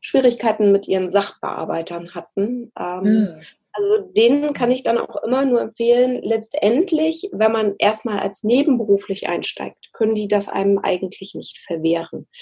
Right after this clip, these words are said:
Speaker 1: Wenn sich so ein Sachbearbeiter trotz allem immer noch querstellen sollte, haben solche, ähm, Jobberater auch Teamvorgesetzte. Die haben für solche Sachen eigentlich immer ein sehr offenes Ohr und sind meistens relativ fair.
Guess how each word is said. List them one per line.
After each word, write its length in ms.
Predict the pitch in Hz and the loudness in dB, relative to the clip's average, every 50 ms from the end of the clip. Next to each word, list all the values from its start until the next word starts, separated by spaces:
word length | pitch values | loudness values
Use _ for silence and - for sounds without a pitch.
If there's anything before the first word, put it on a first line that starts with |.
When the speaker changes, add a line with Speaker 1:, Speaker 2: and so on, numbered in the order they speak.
| - - - - - - | -18 -18 -18 -12 -4 0
Speaker 1:
Wenn 180 | 190 226 247 240 | 2 4 4 4
sich 200 | 254 247 233 - | 4 4 4 4
so 100 | 202 196 | 4 4
ein 140 | 190 185 | 4 4
Sachbearbeiter 1300 | 180 202 233 - - - 202 202 - - 185 185 180 175 175 180 - - - - - - - - - - | 2 2 0 0 -2 -2 -2 0 0 0 0 0 -2 -2 -2 -2 -4 -4 -4 -4 -2 -2 -2 -2 -2 -6
trotz 420 | - - - - 226 233 240 - - - | -10 -8 0 2 2 2 2 -2 -4 0
allem 300 | - 214 214 220 220 208 | 2 2 2 4 2 0
immer 280 | 208 214 220 214 214 214 | 0 0 0 -2 -2 -2
noch 160 | 208 208 208 - | -4 -6 -6 -6
querstellen 640 | - - 208 220 226 - - 220 220 220 220 220 | -2 -2 -2 0 -2 -4 -4 -4 -2 -2 -2 -2
sollte, 500 | - 208 208 208 208 208 - - 220 226 226 - - - - - - - - - | 0 2 2 2 0 0 -2 -6 -8 -8 -8 -12 -18 -18 -16 -16 -18 -18 -10 -2
haben 340 | - 185 202 214 240 247 240 | 2 2 4 4 4 2 4
solche, 800 | 208 190 190 202 220 214 - 214 202 202 202 196 190 202 202 - - | 4 6 4 4 4 2 0 2 4 4 4 4 4 4 2 2 2
ähm, 440 | 185 185 180 180 180 - - - - - - - 190 175 | 2 2 2 0 -4 -8 -8 -10 -12 -12 -8 -8 -4 0
Jobberater 840 | - 214 214 - - 202 - 247 247 240 240 240 254 247 - - | 0 0 0 2 0 0 0 2 0 0 0 0 -2 -4 -2 0
auch 220 | - 196 196 202 - - | 2 2 2 2 -2 -10
Teamvorgesetzte. 1160 | - - - 240 254 254 - - - - 175 165 - 170 - 190 170 - - - - - 165 | -8 0 2 2 2 2 0 -4 -4 -4 -4 -2 -4 -4 -4 -6 -8 -8 -12 -14 -10 -10 -6
Die 200 | 160 180 190 196 | -2 0 0 2
haben 200 | 202 214 240 240 | 2 2 0 0
für 160 | 240 233 214 | 0 0 0
solche 440 | 202 196 190 190 208 240 240 - 254 | 2 2 4 4 4 2 2 -2 -4
Sachen 300 | 247 214 214 214 - 226 | -2 -2 -4 -4 -4 -6
eigentlich 420 | - - 208 214 226 214 208 208 - | -4 -2 -2 -2 -2 -2 -4 -4 -2
immer 180 | 220 226 226 | -2 -2 -2
ein 260 | - - 208 208 202 | -2 0 0 2 4
sehr 280 | 190 202 214 214 208 - | 4 4 4 4 2 0
offenes 360 | 202 202 - 208 196 202 - | 0 -2 -2 -4 -4 -4 -4
Ohr 200 | - - 208 226 233 | -2 -2 0 0 0
und 100 | 220 208 | 0 -2
sind 180 | 202 196 - | -2 -2 -2
meistens 580 | - 185 190 202 208 - - 220 220 - - - | -2 0 0 0 -2 -2 -8 -10 -10 -10 -4 0
relativ 460 | 196 202 202 202 202 - - 202 - - - | 0 2 2 0 -2 -8 -16 -18 -18 -10 -2
fair. 360 | - 208 196 175 170 170 208 | 2 2 2 2 2 -4 -6